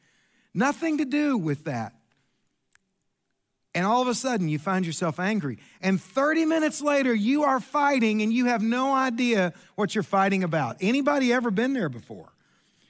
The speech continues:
You have no idea what you're fighting about. <laughs> We're, I'm gonna get you guys signed up for marriage conference right here. All right. You have no idea what it's about.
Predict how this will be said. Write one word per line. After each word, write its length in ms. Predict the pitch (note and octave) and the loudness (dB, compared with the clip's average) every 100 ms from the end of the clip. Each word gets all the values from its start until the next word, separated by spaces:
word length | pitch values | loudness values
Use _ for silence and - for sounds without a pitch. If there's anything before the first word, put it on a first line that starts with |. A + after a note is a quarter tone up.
| _ _ _ _ - | _ _ _ _ -2
You 100 | A#3+ | 0
have 80 | |
no 260 | A3 A3+ D4 | 2 2 2
idea 380 | D#4 C#4+ - G#3 | 2 2 2 2
what 220 | G3 G#3 | 0 -2
you're 80 | G#3+ | -4
fighting 380 | - A3 G#3 E3+ | 0 2 2 0
about. 360 | B2+ A2+ - _ _ _ _ _ _ _ _ _ _ _ _ _ | -2 -6 -10 _ _ _ _ _ _ _ _ _ _ _ _ _
<laughs> 2750 | A5+ A#5+ B5 E5+ C#5 F5 C#5+ D#5 B4 D5 B4 C5+ _ - - _ _ _ _ _ _ _ _ - - - - | -14 -12 -10 -6 -6 -4 -6 -6 -12 -16 -10 -12 _ -14 -14 _ _ _ _ _ _ _ _ -20 -20 -20 -6
We're, 180 | E3+ G#3 - - _ _ - | -4 -4 -8 -20 _ _ -4
I'm 140 | E3 | 0
gonna 100 | A#3+ | 2
get 220 | F3+ E3+ | 0 -2
you 80 | G3+ | 0
guys 200 | G3 E3 | 0 0
signed 220 | - D#3 | 0 -2
up 120 | D3+ C#3 | -2 -2
for 80 | |
marriage 400 | C3 E3+ G3 - | -2 0 0 -2
conference 480 | - B2 G#2+ G2 F#2 | -4 -4 -6 -12 -6
right 180 | C3+ C3 | -2 0
here. 240 | D#3 A#2+ C3 | 2 0 0
All 120 | E3 | 2
right. 260 | E3+ B2 - - - - _ _ _ _ _ _ _ _ _ _ _ _ _ _ _ _ _ | 2 0 -4 -18 -20 -20 _ _ _ _ _ _ _ _ _ _ _ _ _ _ _ _ _
You 120 | G#3 | 0
have 80 | A#3 | 2
no 160 | C4+ | 2
idea 260 | D4 C4 B3 | 2 2 2
what 160 | G#3+ A3+ | 2 0
it's 120 | - | -4
about. 340 | D#3 C3+ G#2+ | -6 -6 -8